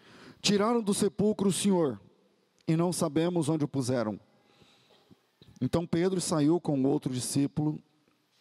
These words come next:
e foram até o sepulcro. Os dois foram,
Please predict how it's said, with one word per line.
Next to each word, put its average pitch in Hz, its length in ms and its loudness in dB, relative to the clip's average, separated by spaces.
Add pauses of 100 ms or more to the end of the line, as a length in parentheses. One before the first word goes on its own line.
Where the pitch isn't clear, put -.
(120)
e 151 60 -2
foram 156 500 0
até 120 200 -2
o 135 80 0
sepulcro. - 640 -4 (800)
Os 175 100 0
dois 220 280 0
foram, 208 400 0